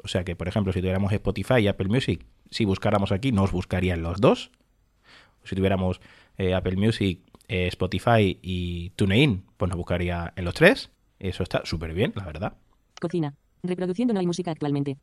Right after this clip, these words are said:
Speaker 2: Botón.
Speaker 1: ¿Veis? Y aquí en este
Speaker 2: Toque
Speaker 1: caso,
Speaker 2: dos veces para abrir ahora suena.
Speaker 1: en este caso también nos dice cocina porque es el ulti-, el único altavoz que tengo y aquí abriríamos el menú de reproducir.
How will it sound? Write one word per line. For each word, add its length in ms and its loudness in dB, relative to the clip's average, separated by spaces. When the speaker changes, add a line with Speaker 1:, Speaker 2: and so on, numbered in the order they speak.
Speaker 2:
Botón. 340 -2
Speaker 1:
¿Veis? 400 -4
Y 100 2
aquí 200 -4
en 60 0
este 160 -2
Speaker 2:
Toque 120 -2
Speaker 1:
caso, 160 2
Speaker 2:
dos 100 -2
veces 200 -6
para 120 -4
abrir 140 -2
ahora 160 -2
suena. 260 -2
Speaker 1:
en 80 2
este 140 2
caso 240 6
también 180 4
nos 100 6
dice 160 4
cocina 320 4
porque 220 0
es 60 2
el 60 2
ulti-, 280 0
el 80 -4
único 200 0
altavoz 280 2
que 120 2
tengo 480 2
y 320 0
aquí 280 -2
abriríamos 480 -2
el 60 0
menú 340 -4
de 420 -4
reproducir. 600 -10